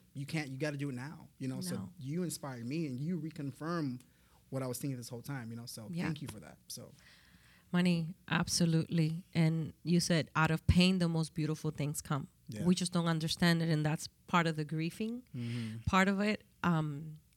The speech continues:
Speaker 2: but yesterday I was looking at this testimony, again with, with Tony Robbins on Unshakable,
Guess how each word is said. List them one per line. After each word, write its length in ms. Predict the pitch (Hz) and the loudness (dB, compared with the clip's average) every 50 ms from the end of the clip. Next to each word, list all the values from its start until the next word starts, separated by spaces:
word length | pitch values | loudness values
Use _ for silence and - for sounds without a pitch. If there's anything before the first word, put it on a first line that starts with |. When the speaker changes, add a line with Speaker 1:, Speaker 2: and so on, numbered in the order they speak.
| _ _ _ _ _ _ - - - - | _ _ _ _ _ _ -12 -12 -10 -6
Speaker 2:
but 120 | - 196 175 | -2 0 2
yesterday 340 | 185 185 185 - 190 175 | 4 4 2 2 2 0
I 40 | 175 | 0
was 180 | 170 165 160 160 | 0 0 -2 0
looking 320 | 165 156 - - 180 175 170 | -2 -2 -2 -2 -4 -4 -2
at 140 | 160 156 | -4 -4
this 160 | - 170 160 - | -4 -6 -6 -2
testimony, 720 | - 165 160 - - 160 160 151 165 165 170 160 170 - _ _ _ _ _ - - 156 | -2 -2 -2 -2 -2 -2 -2 -2 -2 -2 -4 -6 -8 -10 _ _ _ _ _ -8 -6 -4
again 280 | 151 156 160 156 160 | -2 0 0 0 2
with, 180 | 151 139 131 - - | 0 0 -2 -2 -2
with 240 | 151 147 139 131 - - - - | -2 -2 -2 -2 -4 -8 -16 -16
Tony 300 | - - - 160 156 156 | -10 -4 -4 -2 -2 0
Robbins 480 | 147 156 160 151 151 143 139 151 147 - | 0 0 2 0 0 0 -2 -6 -6 -6
on 280 | 160 151 135 135 - - 160 | -6 -6 -6 -6 -8 -6 -6
Unshakable, 640 | 156 156 147 - - 147 147 - 139 147 143 156 | -6 -6 -6 -6 -6 -6 -6 -6 -6 -4 -4 -6